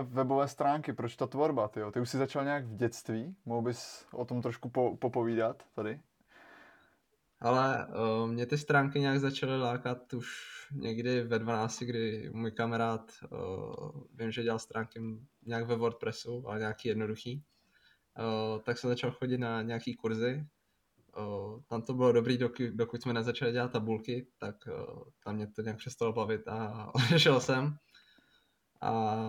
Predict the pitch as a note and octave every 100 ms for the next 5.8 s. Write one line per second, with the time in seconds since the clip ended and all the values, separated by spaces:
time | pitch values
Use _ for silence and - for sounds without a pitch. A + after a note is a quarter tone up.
0 | A2 B2 B2 C3 B2+ B2 - C3+ C3 C3
1 | B2+ C3+ B2 B2 A#2+ B2+ B2 B2+ B2+ D3
2 | C#3+ - - C#3+ C#3 C3+ C3 C#3 C3+ B2+
3 | B2+ C3 D3 C3 B2+ B2 D3 D#3+ D#3 D#3
4 | D3 D3 D3+ D3 B2 A#2 A#2+ A#2+ A2+ A2
5 | G2+ G#2 G#2+ G#2+ G#2 G#2 G#2